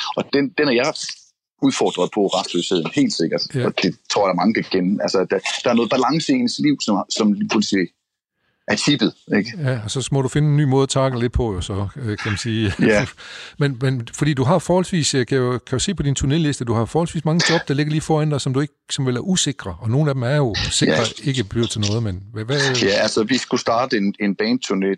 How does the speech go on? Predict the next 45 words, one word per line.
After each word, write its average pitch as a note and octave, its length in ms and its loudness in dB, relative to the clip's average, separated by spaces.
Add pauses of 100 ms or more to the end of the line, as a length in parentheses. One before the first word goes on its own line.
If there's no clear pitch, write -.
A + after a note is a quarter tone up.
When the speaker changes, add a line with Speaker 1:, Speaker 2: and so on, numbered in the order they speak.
Speaker 1:
den F#2+ 160 -2
trettende, F2 500 -4 (420)
øh, A2 200 2
den, A2 240 4
øh, F#2+ 520 2
jo, D3 140 -2
den A#2+ 80 -4
trettende C#3 300 -2
marts, G2+ 300 0
tror F#2+ 100 -2
jeg, E2+ 40 0
det E2+ 60 -4
var, E2+ 200 -2 (160)
sidste - 260 0 (100)
fredag, - 340 -2
ikke? B2+ 120 -6 (500)
Speaker 2:
Ja. C#3 120 -6 (1040)
Speaker 1:
Og, G#2 340 2
og A2 120 0
det C#3+ 100 2
blev C#3+ 100 2
selvfølgelig B2+ 280 2
ikke A#2+ 80 -6
til A2+ 80 4
noget, G#2 200 4
og G#2 100 2
foreløbig B2+ 420 2
er G2 80 2
der F2 420 -2
omkring A2 320 -2
ti A#2+ 140 0
koncerter, G#2 440 0
som, G2 260 -2 (540)
som A#2+ 340 0
lige C#3+ 160 2
nu C#3+ 80 2
ser B2+ 220 2
ud C3 160 2
til - 160 0
at A2+ 180 2
have A2+ 120 -2 (120)
fået B2+ 220 4
nye C#3+ 240 0
datoer. A#2+ 500 0 (960)
Speaker 2:
Okay. C#3 300 -4